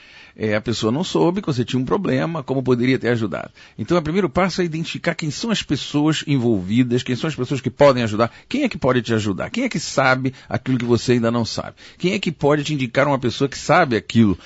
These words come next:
Então, você vai envolvendo pessoas e, e comunicando os seus objetivos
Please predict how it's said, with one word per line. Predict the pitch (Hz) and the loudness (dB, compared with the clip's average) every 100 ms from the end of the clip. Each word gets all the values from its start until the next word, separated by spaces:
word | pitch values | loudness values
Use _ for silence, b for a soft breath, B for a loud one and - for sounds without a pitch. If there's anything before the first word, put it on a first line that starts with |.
| B - | B -6
Então, | 104 190 | -2 0
você | 185 | 0
vai | 185 | 0
envolvendo | 175 147 117 151 165 | 2 2 2 2 2
pessoas | 147 139 - 135 151 156 139 | 0 -4 0 4 4 4 0
e, | |
e | 135 120 135 | -2 -4 -6
comunicando | - 156 143 - 131 147 139 | -2 0 0 2 2 4 2
os | 120 | 0
seus | 127 | -2
objetivos | 131 120 120 - 123 143 139 | -2 0 -2 0 2 2 2